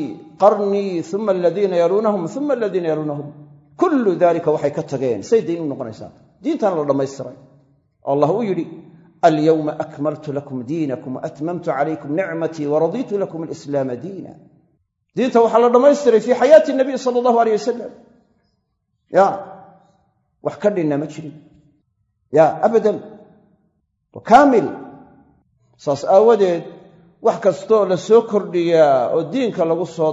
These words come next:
daraa wuxuu noqonayaa mid bidca buu noqonayaa. Bidcadina waxa weeyaan waa shar weyn. "Iyyaakum wa muxdathaati al-umuur, fa inna kulla muxdathatin bidca wa kulla bidcatin dalaala wa kulla dalaalatin fi nnaar." Adiladu siday sheegaysaa saas yadaa weeye.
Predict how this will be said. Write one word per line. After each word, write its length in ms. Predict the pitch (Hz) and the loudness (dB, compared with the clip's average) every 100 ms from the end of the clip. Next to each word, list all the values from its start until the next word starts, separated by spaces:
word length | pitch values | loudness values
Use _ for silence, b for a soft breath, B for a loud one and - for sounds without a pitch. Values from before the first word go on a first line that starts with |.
| 135 | 0
daraa 420 | 143 147 185 214 214 | 2 4 4 2 0
wuxuu 220 | 170 156 | -4 -6
noqonayaa 580 | 156 156 214 220 233 240 240 - - - _ _ _ - | -4 0 2 2 2 0 -2 -14 -20 -20 _ _ _ -14
mid 100 | 135 | -12
bidca 320 | 123 143 175 175 | -10 -6 -4 -2
buu 100 | 135 | -4
noqonayaa. 400 | 110 90 - - _ _ _ _ _ _ _ _ - | -8 -14 -20 -20 _ _ _ _ _ _ _ _ -12
Bidcadina 360 | 143 165 214 185 | -2 2 2 2
waxa 180 | 170 190 | 0 0
weeyaan 340 | 185 156 147 | 2 2 0
waa 280 | 151 143 135 123 - - - _ _ | 0 0 0 -4 -10 -16 -20 _ _
shar 260 | - 214 | -2 -2
weyn. 220 | 147 101 85 80 - _ _ _ _ _ _ _ | -2 -8 -14 -20 -20 _ _ _ _ _ _ _
"Iyyaakum 480 | 139 127 147 175 - | -10 -2 2 2 2
wa 80 | 156 | -4
muxdathaati 520 | 156 156 160 214 208 202 | -4 -6 -2 0 0 0
al-umuur, 300 | 185 233 175 | -2 -2 -2
fa 140 | 196 | -2
inna 120 | 220 | -2
kulla 200 | 196 220 | -2 -4
muxdathatin 500 | 180 170 233 202 190 | -4 -2 -4 -4 -8
bidca 200 | 185 214 | -6 -4
wa 60 | 147 | -4
kulla 160 | 196 185 | -4 -6
bidcatin 400 | 185 156 165 151 | -4 -4 -4 0
dalaala 300 | 160 247 285 - - - _ _ | 2 2 -2 -10 -20 -20 _ _
wa 60 | - | -6
kulla 200 | 285 285 | 0 2
dalaalatin 380 | 220 214 208 214 | 4 4 2 0
fi 80 | 202 | -4
nnaar." 240 | 277 330 247 - - - _ _ _ _ _ _ _ | -2 -2 -4 -14 -20 -20 _ _ _ _ _ _ _
Adiladu 380 | 147 139 156 156 | -6 -2 -2 -2
siday 220 | 135 156 | -4 -6
sheegaysaa 440 | 127 156 151 135 120 | -4 -4 -4 -4 -6
saas 220 | - 113 | -8 -12
yadaa 180 | 98 80 | -12 -18
weeye. 240 | 69 65 | -20 -20